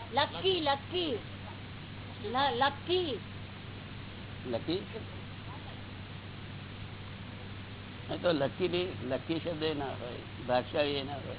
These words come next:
Speaker 2: આ તો પુણ્યાનુબંધી પુણ્ય. Topmost પુણ્ય હોય તારે. આ પુણ્ય તો, આ પુણ્ય તો આ બધા બંગલા બંધાય, ગાડીઓ આવે, જે લક્ષ્મીથી ગાડીઓ આવે, બંગલા બંધાય,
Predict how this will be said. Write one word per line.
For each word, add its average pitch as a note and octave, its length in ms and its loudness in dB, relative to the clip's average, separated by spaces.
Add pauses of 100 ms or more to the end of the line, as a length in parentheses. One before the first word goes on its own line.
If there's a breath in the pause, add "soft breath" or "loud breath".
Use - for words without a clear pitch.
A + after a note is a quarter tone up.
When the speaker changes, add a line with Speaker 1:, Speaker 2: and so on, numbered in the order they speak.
(1300)
Speaker 2:
આ D#3 120 -4
તો F3 100 2
પુણ્યાનુબંધી D#3 880 6
પુણ્ય. A#2 380 -2 (1500)
Topmost G3+ 540 8 (120)
પુણ્ય D#3 180 4
હોય C#3 220 2
તારે. B2 320 0 (420)
આ D#3+ 160 8
પુણ્ય E3 280 0
તો, D#3+ 120 0
આ E3+ 160 8
પુણ્ય E3+ 220 0
તો F#3 100 4
આ F3 80 6
બધા E3+ 180 2
બંગલા E3 340 6
બંધાય, D3 500 4 (1300)
ગાડીઓ D3+ 340 8
આવે, C#3+ 540 8 (1400)
જે C#3+ 140 2
લક્ષ્મીથી C#3 680 2
ગાડીઓ C3 400 6
આવે, B2+ 400 4
બંગલા C3 420 4
બંધાય, C3 600 6